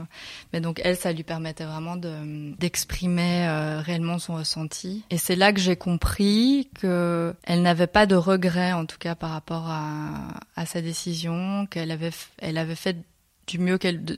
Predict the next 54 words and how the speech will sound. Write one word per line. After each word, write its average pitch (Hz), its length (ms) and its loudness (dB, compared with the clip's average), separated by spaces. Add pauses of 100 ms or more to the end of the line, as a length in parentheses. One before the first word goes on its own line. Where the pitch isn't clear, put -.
elle 180 140 2
avait 175 160 4
fait - 100 -4
de - 60 -4
son - 160 -2
mieux 160 340 -2
au 180 80 -8
final 170 500 -4
et, 165 200 -4
euh, 160 240 -6
et 160 60 -8
ça - 140 0
a 170 60 4
l'air 180 180 4
d'être, 170 320 -2
euh, 165 100 -2
en 160 160 -4
tout - 120 -10
cas 180 140 -2
une 165 100 0
femme, 175 400 -2
euh, 156 320 -4
très 180 220 0
forte. 180 580 0
Euh, 156 560 -4 (220)
ça - 160 2
m'a 170 160 8
beaucoup 196 340 2
émue 220 380 8
en 180 100 6
fait - 220 -4
cette 170 100 -8
discussion 175 420 -2
avec 170 300 2
elle 190 160 2
dernièrement 165 600 4
parce - 360 -2
que 170 400 0 (140)
je 160 100 -6
me 180 60 6
suis - 160 2
toujours 214 220 6
un 202 80 8
peu 185 120 0
posé 180 260 2
la 175 120 6
question 185 300 0
de 170 100 2
l'inné 185 440 4
et 175 40 0
de 160 80 -6
l'acquis. 220 600 -2
Qu'est-ce 180 360 0
qu'on, 165 720 -2